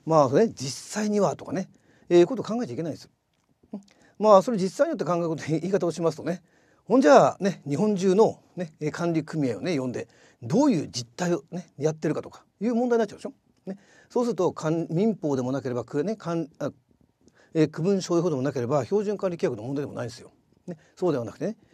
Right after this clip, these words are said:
えー、民-、日本における管理組合のね、運用の実態についてとかね、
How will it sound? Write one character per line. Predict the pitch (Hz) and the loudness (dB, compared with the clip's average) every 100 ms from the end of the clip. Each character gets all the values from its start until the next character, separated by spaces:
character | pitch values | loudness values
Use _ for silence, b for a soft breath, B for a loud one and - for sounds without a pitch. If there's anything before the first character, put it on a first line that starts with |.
| b b - | b b 2
え | 165 | 4
ー、 | |
民-、 | 175 185 - - | 4 2 -2 -6
日 | 156 | -2
本 | 147 208 | 0 0
に | 143 | 0
お | - | -6
け | 120 | -8
る | 127 | -8
管 | - 175 170 | -6 -6 -4
理 | |
組 | 160 135 | -4 -6
合 | |
の | 104 | -6
ね、 | 143 | -4
運 | 160 196 | 2 2
用 | 202 | 2
の | 156 | -2
実 | - 113 - | -6 -12 -4
態 | 220 | -2
に | 202 | -2
つ | |
い | 190 | -6
て | - | -6
と | |
か | 107 | -6
ね、 | 170 | -8